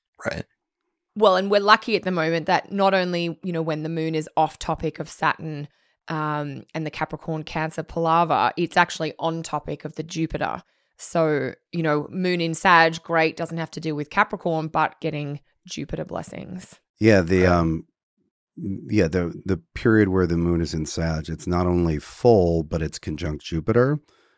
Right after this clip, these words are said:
Speaker 3: And then, and so, you know, what a saving, what a, what a nice, what a nice thing to insert in this month, right? Just that little bit of, um, that little dot of,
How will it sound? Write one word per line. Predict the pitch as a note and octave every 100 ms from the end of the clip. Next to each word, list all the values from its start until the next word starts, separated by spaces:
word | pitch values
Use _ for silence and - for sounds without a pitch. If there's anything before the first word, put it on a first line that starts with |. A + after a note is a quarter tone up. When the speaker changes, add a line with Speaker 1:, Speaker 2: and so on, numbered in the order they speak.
| _ _ -
Speaker 3:
And | F2 D#2+ D2
then, | E2 D#2+ E2
and | F2
so, | - F#2 D#2+ D2+
you | F2+
know, | D#2+
what | D#2
a | E2
saving, | - E2 D#2+ D#2+ D2+ G2+
what | A#2+
a, | B2
what | G#2 A2+
a |
nice, | G2+ F2+ F2 - - _ _ _ _
what | - B2+
a |
nice | A#2 A2+ -
thing | A2 G#2 F#2+
to | - F2+
insert | E2 - - E2+ G2 - - -
in | F2 F2 E2 E2 D#2+ D#2+ D2+
this | - E2+ E2 -
month, | E2 F2+ D#3 - - _ _ _ -
right? | A2 A#2+
Just | A2+ -
that | G2+ D#2
little | F#2 F#2+ F#2
bit | E2+ F#2+ F2
of, | E2+ D2+ -
um, | E2+ E2 D#2+ D#2 D#2 _ _ _ _ _ _
that | - E2
little | F2 D#2+
dot | D#2 E2 D#2+ D#2
of, | D#2 C#2+